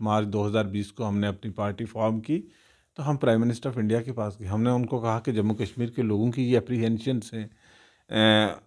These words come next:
उन्होंने हमें आश्वासन दिया कि इस किस्म की कोई बात नहीं, ना यहाँ डेमोग्राफी चेंज होगा, ना यहाँ के र-, लोगों के लैंड राइट लिए जाएंगे, और हमने काम शुरू किया।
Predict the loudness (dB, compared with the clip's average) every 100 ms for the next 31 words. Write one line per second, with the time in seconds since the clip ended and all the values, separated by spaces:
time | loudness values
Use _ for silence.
0 | _ _ 2 6 6 6 4 2 2 0
1 | 0 0 0 -2 0 -2 -4 -6 -6 -8
2 | -8 -4 -4 -4 -2 0 0 0 -2 -2
3 | 0 2 0 0 0 2 0 -2 -4 -2
4 | -2 -2 -4 -2 -2 0 0 0 0 -2
5 | -4 -4 -4 -4 -6 -2 0 0 -2 -2
6 | -4 -20 -20 _ 0 6 8 6 6 6
7 | 6 2 2 2 4 0 0 0 0 0
8 | 0 -2 -4 -6 _ _ _ _ -8 0
9 | 4 4 6 4 4 2 0 0 -4